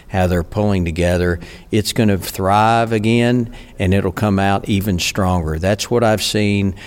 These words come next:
through the storms that we've had even forty and fifty years ago, how the city of Jonesboro even developed into a stronger community.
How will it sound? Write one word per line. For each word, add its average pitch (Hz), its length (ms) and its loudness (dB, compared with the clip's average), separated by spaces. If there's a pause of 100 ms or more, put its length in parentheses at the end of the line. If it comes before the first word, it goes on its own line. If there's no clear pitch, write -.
(180)
through 101 220 2
the 87 80 -2
storms 107 540 0
that 92 100 0
we've 98 240 0
had 98 280 2
even 92 460 2
forty 107 540 0
and 90 120 0
fifty 101 360 -2
years 92 420 0
ago, 80 460 -2 (260)
how 107 220 2
the 90 100 -2
city 107 460 2
of 87 60 -2
Jonesboro 98 580 0
even 98 400 0
developed 90 520 -2
into 87 300 -2
a 87 80 0
stronger 87 600 -2
community. 78 680 -6